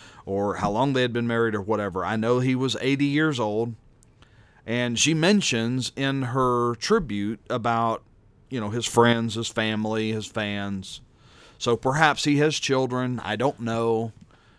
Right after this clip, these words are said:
Uh, perhaps he has a, a brother, sister, or siblings. I, I, I don't know. All I know about the man is what I just read to you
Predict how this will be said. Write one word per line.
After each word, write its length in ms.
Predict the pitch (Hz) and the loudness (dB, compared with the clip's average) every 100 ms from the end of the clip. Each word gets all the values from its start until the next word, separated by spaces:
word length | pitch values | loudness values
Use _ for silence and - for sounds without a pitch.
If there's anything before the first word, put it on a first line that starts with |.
| _ | _
Uh, 380 | 95 101 101 98 | -6 -4 -2 -4
perhaps 380 | 90 110 117 123 | -4 -2 0 0
he 60 | 131 | -2
has 220 | 131 120 | -2 0
a, 20 | |
a 560 | 123 117 90 110 82 98 | 0 0 -2 -6 -8 -12
brother, 480 | 80 113 123 123 120 | -8 -2 -2 -2 -4
sister, 640 | - 127 - 127 123 120 | -4 -4 -2 -2 0 -2
or 80 | 117 | -2
siblings. 600 | 127 113 120 120 120 107 | -2 -2 -2 -2 -4 -4
I, 200 | 104 113 | -4 -4
I, 140 | 117 113 | -4 -4
I 120 | 107 113 | -4 -4
don't 200 | 113 90 | -4 -6
know. 240 | 90 76 - - - _ - - - - | -12 -12 -18 -20 -20 _ -20 -20 -20 -2
All 340 | 165 226 277 247 | 6 10 10 10
I 160 | 226 | 8
know 280 | 220 190 180 | 8 6 6
about 320 | 147 143 135 | 6 4 0
the 100 | - | -2
man 360 | 117 117 104 104 | -4 -4 -6 -8
is 200 | 113 117 | -8 -8
what 200 | 101 117 | -4 -4
I 200 | 110 151 | -2 -2
just 280 | 170 139 139 | -2 -4 -4
read 320 | 127 127 127 | -4 -4 -4
to 120 | 113 120 | -6 -10
you 520 | 107 107 90 87 | -8 -8 -10 -12